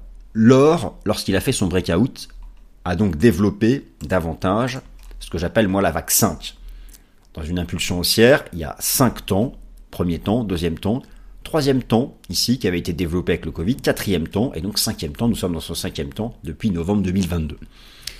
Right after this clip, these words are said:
Lorsque l'or a réalisé donc son breakout, moi je me suis projeté sur les objectifs théoriques de la vague cinq. Alors j'y viens,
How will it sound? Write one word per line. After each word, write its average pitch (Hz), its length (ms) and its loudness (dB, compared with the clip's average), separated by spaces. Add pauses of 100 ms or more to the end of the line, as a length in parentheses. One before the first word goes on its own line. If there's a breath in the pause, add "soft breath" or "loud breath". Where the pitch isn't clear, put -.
(680 loud breath)
Lorsque - 320 4
l'or 127 280 8
a 87 60 -2
réalisé 87 480 0
donc 82 160 -6
son 80 140 -8
breakout, 107 480 2
moi 98 140 2
je 185 80 -2
me 82 40 -4
suis - 140 -8
projeté - 340 -8
sur - 160 -6
les 80 420 0
objectifs 131 800 4
théoriques 190 280 4
de 127 80 2
la 127 80 4
vague 120 160 -4
cinq. - 320 -8
Alors - 180 -10
j'y 92 160 -4
viens, 139 320 4